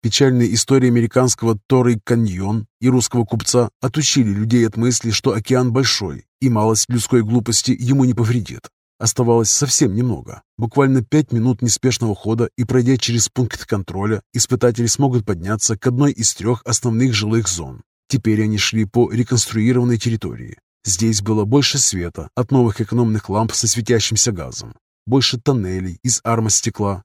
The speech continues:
которые периодически прерывались блоками авральной герметизации с укрытыми в пазах дверьми гильотинами, больше керамических плит и устойчивого к коррозии эденита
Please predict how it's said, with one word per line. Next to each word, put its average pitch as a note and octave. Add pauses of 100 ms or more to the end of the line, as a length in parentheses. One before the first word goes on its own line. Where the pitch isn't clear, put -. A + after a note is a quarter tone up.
которые B2
периодически A#2+
прерывались G2+
блоками A#2
авральной A2+
герметизации A2 (100)
с -
укрытыми A2+
в G2+
пазах A2
дверьми A#2
гильотинами, A2 (340)
больше A#2
керамических C3+
плит F2
и G#2+
устойчивого A#2
к -
коррозии A#2
эденита A2+